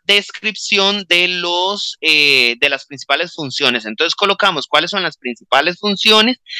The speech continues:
y cuáles fueron los principales logros. Los logros sí es importante, Raiden, que sean cuantificables, o sea, que siempre mencionemos,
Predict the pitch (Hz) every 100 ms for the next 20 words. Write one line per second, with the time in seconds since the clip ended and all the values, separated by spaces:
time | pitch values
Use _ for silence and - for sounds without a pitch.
0 | - 156 151 156 170 185 185 185 180 147
1 | 139 139 151 147 113 110 - 165 160 175
2 | 190 214 220 202 220 190 - 190 190 202
3 | 196 175 147 127 143 147 160 - 180 180
4 | 160 143 117 - 139 120 107 - 135 -
5 | - 135 135 165 185 185 143 127 160 202
6 | -